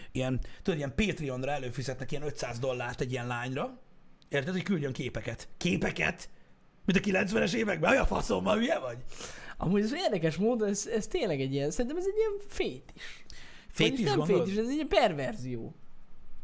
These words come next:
Speaker 2: Vagy nem tudom, hogy mondjam ezt. Valahogy lehet az embereknek izgalmasabb az, hogy tudod, egy ilyen ismert tebb valakitől kapnak, vagy valamilyen olyan képet.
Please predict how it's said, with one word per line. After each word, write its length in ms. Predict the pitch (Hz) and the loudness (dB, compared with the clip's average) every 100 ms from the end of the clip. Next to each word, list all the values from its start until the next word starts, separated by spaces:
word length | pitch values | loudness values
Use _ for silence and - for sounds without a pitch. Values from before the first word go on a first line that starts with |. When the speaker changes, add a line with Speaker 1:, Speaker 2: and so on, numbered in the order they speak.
| - - - - - | -4 -4 -4 -4 -2
Speaker 2:
Vagy 120 | - 233 | 2 2
nem 200 | 262 147 | 2 0
tudom, 200 | 127 139 | -2 -2
hogy 140 | 139 | -2
mondjam 340 | 131 131 131 | -4 -4 -4
ezt. 340 | 135 180 - - - - - - - - - - - | -4 -6 -8 -6 -6 -6 -8 -10 -12 -12 -12 -12 -2
Valahogy 480 | 277 302 208 196 202 - | 4 6 6 4 0 -6
lehet 300 | - 240 156 | 2 4 4
az 80 | 156 | 2
embereknek 440 | 185 185 147 160 202 | 2 2 0 0 0
izgalmasabb 720 | 190 160 147 139 139 147 151 | 0 2 2 0 -2 0 0
az, 200 | 170 - | 0 -2
hogy 120 | 175 | -4
tudod, 200 | 185 170 | 0 0
egy 120 | 151 | 0
ilyen 120 | 156 165 | -4 -2
ismert 720 | 202 - 143 113 113 - - - - - - | -2 -2 -4 -4 -6 -8 -8 -12 -12 -12 -10
tebb 340 | - 123 98 - - - | -6 -4 -6 -12 -18 -12
valakitől 520 | 147 131 123 123 127 | -6 -4 -4 -4 -4
kapnak, 440 | 123 127 127 123 - 110 123 - - 190 - | -4 -4 -4 -8 -10 -12 -12 -12 -14 -14 -4
vagy 200 | 214 180 - - - | -4 -4 -10 -18 0
valamilyen 320 | 165 135 131 | 2 4 2
olyan 220 | 135 127 131 | 2 0 -2
képet. 440 | 135 120 120 | -6 -6 -8